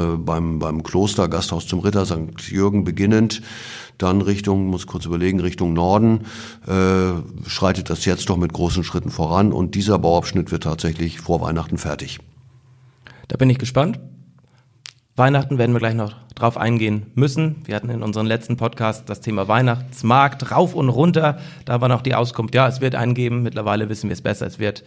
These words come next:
Speaker 2: sehr wahrscheinlich keinen geben. Sprechen wir gleich drüber. Eine weitere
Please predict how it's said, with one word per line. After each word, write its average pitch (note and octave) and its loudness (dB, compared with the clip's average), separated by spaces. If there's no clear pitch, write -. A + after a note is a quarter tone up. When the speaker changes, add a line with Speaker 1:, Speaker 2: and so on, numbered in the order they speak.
Speaker 2:
sehr E3 4
wahrscheinlich C3 2
keinen A#2+ 4
geben. A#2+ 0
Sprechen - -2
wir G#2 2
gleich G#2 2
drüber. A2+ 0
Eine A#2 2
weitere A#2 2